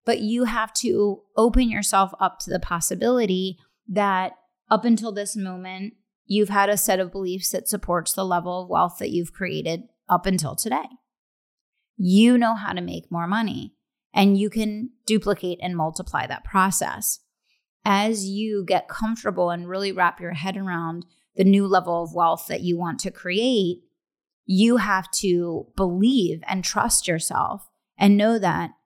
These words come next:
you know how to make money and you can figure this out and you can make this happen. And the second one is, "I keep my promises to myself about money." You're responsible with money.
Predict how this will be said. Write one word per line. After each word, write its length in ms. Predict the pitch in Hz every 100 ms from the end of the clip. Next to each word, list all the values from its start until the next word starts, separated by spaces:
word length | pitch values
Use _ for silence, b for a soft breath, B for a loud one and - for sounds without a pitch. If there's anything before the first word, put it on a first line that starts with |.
| _
you 360 | - 180 208 220
know 200 | 226 226
how 180 | 190 -
to 100 | 180
make 280 | 170 165 175
money 360 | 170 160 196 - _ _ _ -
and 180 | 185 175
you 100 | 180
can 160 | 202
figure 260 | 190 190 185
this 200 | 175 170
out 300 | 180 160 156
and 160 | 180 175
you 80 | 165
can 160 | 175
make 200 | 165 160
this 180 | - 156
happen. 480 | - - - - 202 _ _ _ _ _ b b b b b b
And 140 | 240
the 80 | 240
second 380 | 247 277 294 262
one 160 | 226 208
is, 380 | 190 185 175 - -
"I 180 | 196 190
keep 360 | - 247 247
my 140 | 226 190
promises 680 | - 185 180 180 180 175
to 400 | - - - 226
myself 720 | 202 175 165 - - - - - _ _ _ -
about 380 | 180 160 160
money." 380 | 127 98 - 220 _ b b -
You're 260 | 208 220
responsible 760 | 202 208 - 202 233 240 - -
with 160 | -
money. 320 | - - -